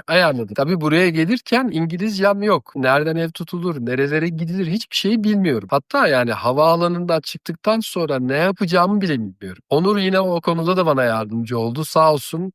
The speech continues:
burayı da daha öncesinden gezdiği için metro sistemini falan da bildiğinden bilmeyenler için buranın metro sistemi bayağı karışıktır.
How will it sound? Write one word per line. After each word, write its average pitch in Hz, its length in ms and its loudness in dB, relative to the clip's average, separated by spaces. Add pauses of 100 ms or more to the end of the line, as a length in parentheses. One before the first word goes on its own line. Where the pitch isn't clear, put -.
burayı 139 260 0
da 156 140 2
daha 139 160 4
öncesinden 139 520 -2
gezdiği 139 380 -2
için 127 220 -4
metro 117 320 -4
sistemini 131 460 -2
falan 131 340 2
da 123 120 -2
bildiğinden 143 640 -2
bilmeyenler 143 440 2
için 135 280 -4
buranın 139 260 0
metro 139 300 -2
sistemi 170 380 -4
bayağı 139 200 2
karışıktır. - 640 -6